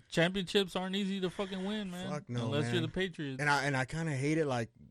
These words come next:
Speaker 2: when everybody's talking, I was listening to sports radio today, and everybody's like, "All right, Green Bay, San Francisco. You gotta give it to San Francisco, right? They're the better all-around team." I mean,
Speaker 1: Which
Speaker 2: I
Speaker 1: is
Speaker 2: know,
Speaker 1: true.
Speaker 2: I know you're, you're, you're dealing with the great Aaron Rodgers, and he's great, but he's on the road.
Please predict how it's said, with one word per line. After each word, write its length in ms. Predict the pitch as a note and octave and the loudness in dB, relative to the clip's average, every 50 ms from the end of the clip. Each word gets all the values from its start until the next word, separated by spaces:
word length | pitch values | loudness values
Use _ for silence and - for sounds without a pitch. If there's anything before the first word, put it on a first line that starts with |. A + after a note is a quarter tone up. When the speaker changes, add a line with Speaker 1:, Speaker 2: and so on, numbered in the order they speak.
| - - | -18 -12
Speaker 2:
when 160 | G#2 B2+ B2 B2+ | -6 -4 -2 0
everybody's 500 | C3+ C#3+ D3 C#3+ C#3 D3 C#3 C3+ A#2+ - | 0 0 0 0 0 0 0 0 -2 -4
talking, 220 | - C#3 C3+ C3 | -4 -2 -2 0
I 40 | C3 | 0
was 100 | C3+ C3+ | 0 0
listening 140 | D3 C#3+ C3+ | -2 -2 -2
to 40 | |
sports 300 | B2 - - C#3+ C3+ - | -4 -2 -2 -2 -2 -2
radio 300 | B2 B2+ C3+ C3+ C#3 C3+ | 0 0 0 2 0 0
today, 360 | B2+ - C3+ C3 C3+ C#3 C3+ C3 | -2 -4 -4 -4 -2 0 0 0
and 80 | B2 | 0
everybody's 420 | B2 B2 C3 B2+ A#2+ C3 B2+ B2 A#2 | 0 -2 -2 -2 -2 -2 -2 -2 -2
like, 120 | A#2+ A2+ | -2 -2
"All 60 | A2+ C#3 | 0 0
right, 180 | F3 F#3 D#3 | 0 0 0
Green 220 | B2+ C3+ D#3 D#3+ D3+ | -2 -2 -2 -2 0
Bay, 120 | D#3+ D#3 | -2 -2
San 180 | - - D#3+ C#3+ | -2 -4 -6 -6
Francisco. 420 | B2+ - E3 D#3 - - C#3 A2+ | -6 -8 -10 -10 -6 -4 -4 -4
You 160 | A2+ A#2 A#2 | -4 -4 -2
gotta 180 | B2+ E3 F3 F3 | 0 2 2 2
give 120 | E3 E3 | 0 -2
it 80 | D3+ C#3 | -4 -4
to 40 | - | -4
San 120 | F3 D#3+ D3+ | -4 -4 -4
Francisco, 360 | C3+ - G3+ G3+ - - B2 | -4 -8 -10 -10 -6 -6 -4
right? 260 | A2+ B2+ D3+ F3 D#3 - - - - _ - | -2 -2 -2 -4 -4 -8 -16 -20 -20 _ -4
They're 100 | B2 C#3 C3+ | -2 0 0
the 80 | C3+ | 0
better 380 | A#2+ A2 D3 D3 D#3 D#3+ D#3 - | 0 2 2 4 6 6 4 4
all-around 600 | - B2 C#3+ D3+ D#3 D3+ D3+ D3+ D#3 D3+ D3 - | 2 0 0 0 0 0 0 0 0 -2 -2 -4
team." 500 | - F3 F#3+ F#3 E3 C#3+ C#3 C3+ C3+ B2 - _ _ _ _ _ _ _ - | -4 -2 -2 0 0 0 -2 -2 -4 -6 -10 _ _ _ _ _ _ _ -6
I 40 | A2+ | -2
mean, 60 | B2 D3 | 0 2
Speaker 1:
Which 80 | D#3+ C3+ | 2 4
Speaker 2:
I 80 | C#3 D#3 | 4 4
Speaker 1:
is 40 | E3+ | 6
Speaker 2:
know, 120 | F3 E3+ E3 E3 | 8 8 8 8
Speaker 1:
true. 160 | A#3+ A3 G3 - - | 6 2 -2 -6 -4
Speaker 2:
I 140 | - C#3 D3+ | -2 0 2
know 260 | E3 F3+ F3+ F3 E3+ | 4 6 6 6 6
you're, 220 | E3+ D#3 D#3 D3 - - | 4 4 2 0 0 -4
you're, 140 | D3+ D3 C#3+ | -4 -4 -2
you're 160 | C#3 C#3 C#3 C3+ | -2 -2 -4 -2
dealing 300 | C3 D#3 D#3+ D#3+ D#3+ D3+ | 0 2 2 2 2 0
with 100 | C#3+ C#3+ | 0 -2
the 80 | C#3 | -4
great 320 | A#2+ B2 C#3+ D3 D3+ D3+ - | -2 0 2 2 2 2 0
Aaron 260 | C#3+ D3 D3 C#3+ C#3 | 0 -2 0 0 0
Rodgers, 540 | C#3 C#3+ D3 D3+ D#3 C#3+ D3+ D3+ D3+ C#3 C3 | 0 0 2 2 0 0 0 0 0 0 -2
and 140 | B2+ A#2 A2+ - - - - - _ _ - | -4 -4 -6 -8 -12 -20 -20 -20 _ _ -8
he's 220 | C3 C3 A#2+ A2+ | -6 -6 -6 -6
great, 440 | G#2+ B2+ C3+ C#3+ D3 D#3 D#3 D#3 - _ _ - | -4 0 2 4 6 6 4 2 0 _ _ -16
but 300 | A#2 A2+ A2+ B2 A#2+ - _ _ _ _ - - | -10 -4 -4 -2 -4 -4 _ _ _ _ -20 -14
he's 200 | A2+ A2+ G#2+ G#2+ | -12 -10 -8 -6
on 140 | G#2+ A2+ A#2 | -4 -4 -2
the 60 | B2 | 2
road. 360 | C#3 F3 F#3+ E3 C3+ A2+ - | 4 4 4 4 2 0 -4